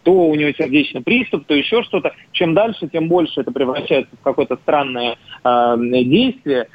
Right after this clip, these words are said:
Вот, и вот вы скажите, вы верите в это все? Как, каково ваше отношение, э, дорогие наши слушатели, к ситуации с Михаилом Ефремовым? Вы готовы,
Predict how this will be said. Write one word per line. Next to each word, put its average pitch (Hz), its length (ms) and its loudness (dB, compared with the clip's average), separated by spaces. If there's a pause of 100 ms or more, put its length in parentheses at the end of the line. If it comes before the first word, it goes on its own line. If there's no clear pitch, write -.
(120)
Вот, 139 240 0
и 139 140 2
вот 151 180 0
вы 233 200 0
скажите, 151 440 -2
вы 120 100 -6
верите 240 420 -2
в 143 40 -6
это 139 220 -6
все? 123 240 -6
Как, 127 240 -4
каково 185 340 -2
ваше 170 300 0
отношение, 120 720 -10 (220)
э, 120 160 0
дорогие 135 340 0
наши 123 220 -6
слушатели, 143 560 0 (320)
к - 120 -8 (240)
ситуации 135 480 -2
с - 80 -12
Михаилом 147 360 0
Ефремовым? 170 380 0
Вы 131 100 0
готовы, 151 540 -2